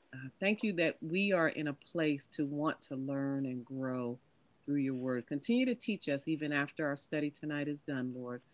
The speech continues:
Continue to let your word be hidden in our hearts that we might not sin against you, to teach us and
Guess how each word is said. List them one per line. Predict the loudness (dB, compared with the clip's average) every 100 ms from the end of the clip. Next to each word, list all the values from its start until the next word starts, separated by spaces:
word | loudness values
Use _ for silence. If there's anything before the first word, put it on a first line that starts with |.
| _ -6
Continue | -4 -2 2 2 2
to | 0 0
let | 2 2 0
your | -2
word | -2 0 2 2 2
be | -4 -4 -2
hidden | -2 0
in | 0 -2
our | -4 -6
hearts | -2 -2 -2 -4
that | -4 -4 -6 _ _ _
we | 0
might | 2 2 2
not | -2 0
sin | 0 2
against | 2 0 -2 -4 -2
you, | 0 0 -4 _ _ _ -6
to | -4 -4 -4
teach | 0 0 2 2
us | 4 2 -2
and | -6